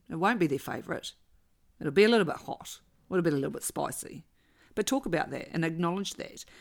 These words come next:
and take the time for your body to do the things that it needs to do to satisfy your hunger and to, I can't think of the word I want here, put out, acknowledge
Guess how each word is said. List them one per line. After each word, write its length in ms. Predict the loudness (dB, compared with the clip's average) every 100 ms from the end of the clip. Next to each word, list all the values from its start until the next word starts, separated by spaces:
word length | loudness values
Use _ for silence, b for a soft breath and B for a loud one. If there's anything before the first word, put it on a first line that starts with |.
| B
and 200 | B -4
take 300 | -2 -2 -2
the 80 | -4
time 340 | -6 -2 0 -2
for 200 | -4 -2
your 300 | 4 6 6
body 340 | 2 2 0
to 140 | -4
do 160 | -2 -2
the 60 | -2
things 300 | -2 -2 -2
that 140 | -4
it 80 | -4
needs 300 | -4 -4 -6
to 100 | -8
do 320 | -6 -6 -6 -12 B B B
to 420 | -2 2 2 0 -4 b
satisfy 600 | -8 -2 0 2 -2 -2
your 160 | -2 -2
hunger 480 | -6 -8 -8 -10 -14 _ _ _ _ _ _ _ _ -6
and 200 | -2 -2
to, 460 | 0 0 0 -2 -6 b b b b _ -20 _ _ _ _ _ _ _ _ _ _ _ _ -20 _ _ _ _ _ _ -12 -6
I 80 |
can't 280 | -4 -4 -6
think 140 | -6 -4
of 60 |
the 80 | -2
word 240 | 0 0
I 80 | -2
want 300 | -2 -4 -6
here, 300 | -8 -6 -6 -10 _
put 180 | -12 -6
out, 360 | -6 -6 -10 -20 _ _ _ _ _ -6
acknowledge 760 | -4 -2 -2 -2 -4 -8 -16